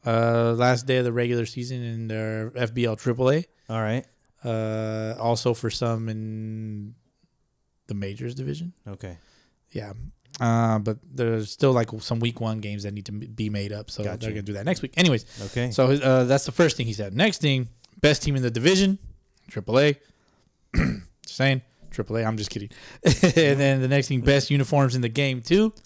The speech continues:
Speaker 2: which they do have a fucking, like, four,
Speaker 1: Wow.
Speaker 2: four or five tops. Just like, what the fuck?
Speaker 1: They got more than the M L B Marlins.
Speaker 2: Mm, yes, they do.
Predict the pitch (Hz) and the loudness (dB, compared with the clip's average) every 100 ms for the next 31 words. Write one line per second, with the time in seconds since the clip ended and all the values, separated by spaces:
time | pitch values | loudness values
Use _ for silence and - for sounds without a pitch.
0 | - - _ _ _ 127 117 - 123 123 | -20 -20 _ _ _ -8 -6 -2 -2 0
1 | 127 131 117 104 101 _ _ _ _ 123 | 2 2 0 -4 -8 _ _ _ _ -20
2 | 104 120 170 - 110 - 104 98 - - | -20 -18 -18 -8 -8 -6 -8 -8 -12 -4
3 | 113 120 135 _ _ _ _ _ - 92 | 2 2 0 _ _ _ _ _ -8 -4
4 | 90 - 123 120 117 120 120 107 113 117 | -4 -4 -2 0 0 -2 -4 -4 -8 -8
5 | - - _ _ _ _ - - _ - | -8 -20 _ _ _ _ -20 -20 _ -10
6 | 143 135 117 - - 151 160 - - 120 | -6 -6 -6 -14 -16 -14 -16 -18 -12 -6
7 | 101 101 117 113 110 107 110 107 107 127 | -4 0 2 2 0 0 0 0 -2 -4
8 | 92 92 90 - - _ _ _ _ - | -4 -6 -8 -14 -20 _ _ _ _ -6
9 | 113 107 104 104 104 104 104 98 - 110 | -4 -2 -2 -2 -2 -2 -2 -4 -2 -2
10 | 107 131 | 0 0